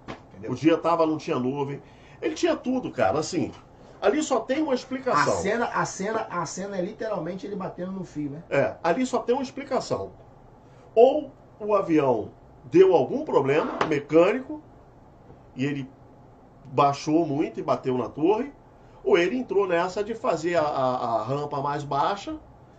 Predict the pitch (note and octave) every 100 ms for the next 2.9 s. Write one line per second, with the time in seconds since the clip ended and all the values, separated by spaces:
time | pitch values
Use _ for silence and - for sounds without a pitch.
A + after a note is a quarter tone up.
0 | - - D#3 D#3 D#3+ E3 C#3 E3+ D#3+ D3+
1 | D#3 - C3+ C#3 D3+ D3 C#3 D3+ D3+ D#3
2 | D#3 D#3+ D#3+ G3+ G3+ - - B2+